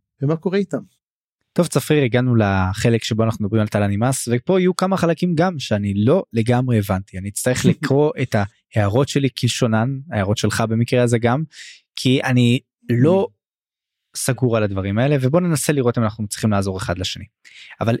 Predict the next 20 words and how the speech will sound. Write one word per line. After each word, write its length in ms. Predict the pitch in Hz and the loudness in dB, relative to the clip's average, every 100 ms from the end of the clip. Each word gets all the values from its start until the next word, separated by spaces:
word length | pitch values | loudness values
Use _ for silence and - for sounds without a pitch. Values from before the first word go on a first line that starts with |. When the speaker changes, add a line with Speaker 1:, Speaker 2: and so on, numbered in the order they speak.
| - | 0
Speaker 2:
יש, 540 | 139 196 208 - - _ | 2 2 2 -4 -10 _
היה 140 | - 160 | -2 0
פה 320 | 139 151 156 | 2 4 2
Speaker 1:
Mm-hmm. 100 | 190 | 0
Speaker 2:
אזכור 300 | 127 - 139 | -8 -2 0
בעצם 280 | 135 120 117 | 0 0 -4
של 160 | - | -6
טוק, 440 | 104 123 107 - - - | -4 -4 -4 -8 -16 -14
שפתאום 1080 | - 104 87 104 _ _ _ _ 127 135 | -6 -4 -4 -8 _ _ _ _ -2 0
ראינו 280 | 120 127 131 | 2 4 4
שהוא 200 | 123 117 | 2 2
יותר 300 | 101 - 139 | 0 2 -2
נוכח, 560 | 123 104 98 117 92 85 _ _ _ _ - | -2 -2 -2 -2 -4 -10 _ _ _ _ -2
יותר 500 | 110 - 156 156 151 | -2 2 2 4 4
מתחיל 440 | 123 - 143 139 | 2 0 0 2
בעצם 340 | 131 127 135 | 2 0 0
להתנגד 520 | 113 107 107 104 120 117 | 0 0 -2 0 0 2
לעולה 340 | 107 101 110 | 2 4 2
רתיל, 520 | 95 92 - 127 185 139 | -2 -6 0 2 2 2
ויותר 380 | 113 101 139 | 0 0 -2